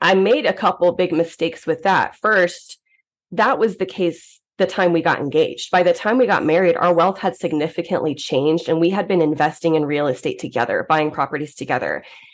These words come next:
And I failed to ever come back and reconsider the prenup situation. So, and we had combined our accounts too prior to marriage. So I don't know why it didn't cross my mind again to consider a prenup at that point, but it didn't. And that was a huge mistake.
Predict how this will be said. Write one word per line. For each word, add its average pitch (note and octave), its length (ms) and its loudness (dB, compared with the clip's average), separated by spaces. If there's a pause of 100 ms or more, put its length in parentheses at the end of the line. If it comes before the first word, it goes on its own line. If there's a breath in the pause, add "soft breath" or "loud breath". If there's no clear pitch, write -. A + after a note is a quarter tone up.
(100)
And F#3+ 140 4
I F#3 120 4
failed A#3 360 0
to - 140 -2
ever E3+ 220 2
come E3+ 360 -2
back D#3 360 2
and E3 160 0
reconsider E3+ 720 0
the C3+ 100 -4
prenup E3 400 -2
situation. - 720 -8 (720 soft breath)
So, F#3 360 0
and G3+ 180 2
we A3 120 0
had B3+ 160 0
combined F3+ 340 0
our C#3+ 80 2
accounts - 340 -4
too - 240 -2
prior D#3 280 -2
to D#3+ 100 -6
marriage. D#3+ 200 -2
So - 80 -6
I G3 100 0
don't G#3+ 140 -2
know F#3 120 4
why D3+ 200 2
it D#3+ 120 0
didn't E3+ 180 0
cross E3+ 260 -4
my F3 120 0
mind E3+ 240 2
again E3+ 260 2
to E3+ 180 -8
consider D3+ 380 -4
a C#3+ 80 -4
prenup C#3 280 -6
at D3+ 120 -6
that - 200 -2
point, - 220 -2
but - 120 -2
it - 100 -4
didn't. - 240 -4
And D3+ 140 -2
that D3+ 120 0
was D3 120 -6
a C#3+ 60 -8
huge - 220 -8
mistake. - 460 -14